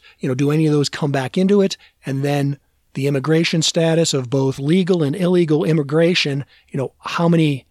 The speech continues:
waves of immigrants either do or don't come back into the country over the next year to eighteen months? Lots of factors right now that we don't know for sure. But what we do know is that those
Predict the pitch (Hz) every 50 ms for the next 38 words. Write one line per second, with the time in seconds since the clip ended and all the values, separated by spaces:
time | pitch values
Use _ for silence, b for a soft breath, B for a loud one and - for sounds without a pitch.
0 | _ - 151 147 156 156 156 147 139 143 - 180 175 175 160 156 165 165 165 -
1 | 151 143 139 131 127 123 151 170 180 175 151 131 147 156 175 190 - 180 165 156
2 | 160 160 160 - 175 165 156 156 - - 170 170 - - 165 160 160 160 156 160
3 | 156 160 165 - - - - - _ _ _ _ - 151 156 160 165 160 156 -
4 | 156 156 185 - - 180 165 156 160 156 165 202 196 - - - _ _ _ _
5 | _ _ _ _ _ _ _ _ _ _ _ _ _ _ _ _ - 139 143 156
6 | 175 - - 165 - - 196 196 196 - 202 165 151 156 151 160 180 156 139 139
7 | 139 135 131 139 131 - _ _ _ _ _ _ - 147 139 135 131 131 147 156
8 | 185 175 160 156 165 - - - - - - 196 190 170 - - - - _ _
9 | _ _ _ _ _ _ _ _ _ _ _ _ _ _ _ - 160 165 151 139
10 | 139 139 139 127 120 147 185 220 247 240 196 143 127 123 120 123 135 - _ _
11 | - - 151 139 135 139 127 - - 143 143 139 135 131 -